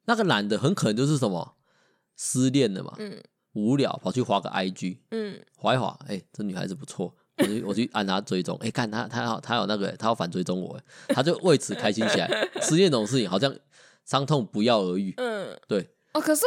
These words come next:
Speaker 2: 我真的看过那个女孩子失恋，那个好严重哦，那真的就是哭到一个歇斯底里，而且要好久好久好久，她在讲到她还是会哭欸，我都会说，“有，有爱得这么深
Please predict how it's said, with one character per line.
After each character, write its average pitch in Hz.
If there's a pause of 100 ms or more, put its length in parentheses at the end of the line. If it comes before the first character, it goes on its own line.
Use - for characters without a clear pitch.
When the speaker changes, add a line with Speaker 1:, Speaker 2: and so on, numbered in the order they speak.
Speaker 2:
我 277
真 349
的 370
看 370
过 339
那 330
个 294
女 226
孩 226
子 262
失 254
恋， 254
那 262
个 262
好 220
严 190
重 208
哦， 185
那 311
真 311
的 294
就 285
是 320
哭 277
到 285
一 269
个 247
歇 254
斯 254
底 220
里， 196
而 247
且 269
要 277
好 262
久 277
好 247
久 262
好 233
久， 247
她 285
在 349
讲 240
到 311
她 349
还 285
是 247
会 277
哭 262
欸， 254
我 240
都 359
会 339
说 339 (580)
，“有， - (140)
有 277
爱 339
得 302
这 311
么 311
深 269